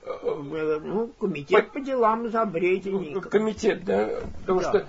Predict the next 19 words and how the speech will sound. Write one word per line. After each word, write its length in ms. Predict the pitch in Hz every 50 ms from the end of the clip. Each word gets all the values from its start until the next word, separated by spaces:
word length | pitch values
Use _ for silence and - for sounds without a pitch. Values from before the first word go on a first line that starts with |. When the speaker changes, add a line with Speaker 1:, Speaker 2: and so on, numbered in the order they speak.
| - -
Speaker 2:
не 180 | 208 220 240 226
патентное 720 | - 247 240 240 - 262 247 226 196 - 196 170 160 151
бюро, 560 | 139 147 151 143 143 139 127 120 117 - - 151
а 120 | 160 156
это, 200 | 156 156 - 175
это 280 | 170 165 - 170 170 156
Speaker 1:
Ну, 140 | 165 170 165
это 280 | 170 156 160 - 190
и 140 | 202 208 208
есть 340 | 190 175 180 156 156 - -
патентное 720 | - 185 185 190 - 208 208 220 208 196 - 208 208 202 196
бюро 380 | 190 196 202 202 208 196 190
наше. 380 | 185 180 170 170 160 - - 131
У 40 | 151
нас 240 | 147 147 151 147 -
патентного 720 | - - 180 170 170 180 185 185 180 - 190 175 180 170
бюро 320 | 156 156 170 175 185 185 185
как 200 | - 180 170 -
такового 760 | - 175 - - 165 165 160 160 170 165 180 165 170 175